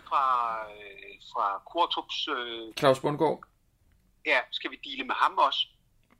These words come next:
Speaker 2: Ikke i, øh, første omgang, vil jeg sige. Lige nu bliver, er, er opgaven for mig at få nogle kræfter ind, som, kan man sige, nogle rutinerede kræfter, som, øh, du og Mads
Speaker 1: Så ham har
Speaker 2: er.
Speaker 1: du styr på?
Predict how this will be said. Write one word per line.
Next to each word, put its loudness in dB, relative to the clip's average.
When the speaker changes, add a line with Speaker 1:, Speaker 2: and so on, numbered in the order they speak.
Speaker 2:
Ikke -2
i, 0
øh, 2
første 4
omgang, -4
vil -4
jeg -2
sige. -6
Lige 2
nu 4
bliver, 6
er, 4
er 4
opgaven 2
for -8
mig 0
at -8
få -4
nogle -4
kræfter -4
ind, -6
som, -2
kan -2
man 0
sige, -2
nogle 0
rutinerede 4
kræfter, -2
som, -4
øh, -8
du -2
og 2
Mads -2
Speaker 1:
Så 4
ham 4
har 4
Speaker 2:
er. -2
Speaker 1:
du -10
styr -6
på? -16